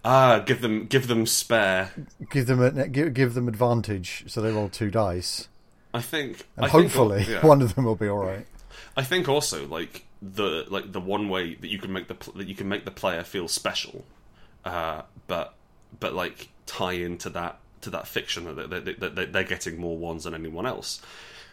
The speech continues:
Speaker 1: is to say, like, okay, you've, you've rolled. Let's assume this is fantasy.
Speaker 2: Yeah.
Speaker 1: Um, you've rolled so many bad lucks. You've been so unlucky in your life that you've attracted the, uh, the interest of the goddess of luck, and she adopts you.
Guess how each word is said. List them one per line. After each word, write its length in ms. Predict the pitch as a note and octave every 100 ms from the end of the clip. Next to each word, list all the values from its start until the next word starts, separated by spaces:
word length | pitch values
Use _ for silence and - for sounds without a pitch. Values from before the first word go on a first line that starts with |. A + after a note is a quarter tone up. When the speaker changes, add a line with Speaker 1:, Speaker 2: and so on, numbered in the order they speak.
| _ -
Speaker 1:
is 160 | G#2
to 80 | G#2
say, 280 | - G2+ F2+
like, 280 | F#2 D#2+ A#2+
okay, 240 | - E2+
you've, 340 | E2 G#2 F#2+ A2+
you've 220 | A#2+ G#2+
rolled. 300 | B2 B2+ A2+
Let's 320 | C3 - -
assume 220 | - F2+
this 120 | E2+ F#2
is 160 | - - - -
fantasy. 360 | D#2 - - - - - - -
Speaker 2:
Yeah. 120 | - -
Speaker 1:
Um, 520 | G2 F2 E2 E2+ E2 _ _ _ _ _ - - - - - A#2
you've 480 | F#2+ G#2 G#2 F#2 G2+
rolled 280 | G2+ G2 F#2+
so 240 | - A2+
many 180 | A#2 G#2+
bad 240 | G2+ F#2
lucks. 260 | E2+ - -
You've 160 | G2 G#2+
been 200 | A#2 A#2
so 260 | - G#2
unlucky 320 | G2 G#2 -
in 60 | D#2
your 120 | D#2+
life 260 | D2+ D#2 -
that 80 | F#2
you've 140 | F#2
attracted 640 | F#2+ - G2+ - F#2+ D#2 - -
the, 340 | F#2 D#2+ E2+ -
uh, 260 | E2+ E2 E2
the 180 | F2+ F#2
interest 400 | F#2 F2 E2+ F2+
of 60 |
the 60 | E2+
goddess 360 | F#2 F2 -
of 120 | D#2 F2+
luck, 380 | F2 - - - - - - -
and 360 | E2+ E2 D#2+ D#2+
she 220 | - F2
adopts 440 | D#2+ A2+ - - D2+
you. 280 | D2+ C#2+